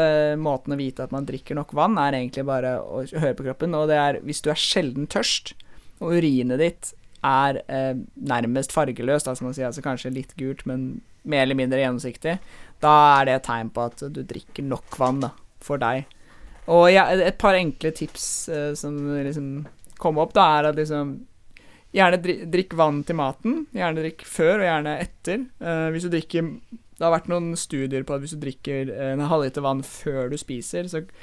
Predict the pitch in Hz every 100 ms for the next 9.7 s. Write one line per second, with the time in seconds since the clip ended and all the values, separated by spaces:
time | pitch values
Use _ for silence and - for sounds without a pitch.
0 | - - - 156 151 147 117 - 131 135
1 | 135 139 147 139 117 - 135 151 135 143
2 | 135 135 135 160 143 120 120 135 139 123
3 | 123 151 160 151 - 139 151 139 - 143
4 | 151 151 143 127 131 120 - - 139 131
5 | 127 160 175 180 160 139 131 123 120 123
6 | 131 - - - - - - - 139 127
7 | 120 139 135 123 135 127 123 175 180 160
8 | 151 160 156 165 160 - 147 139 139 170
9 | 147 139 - 143 143 139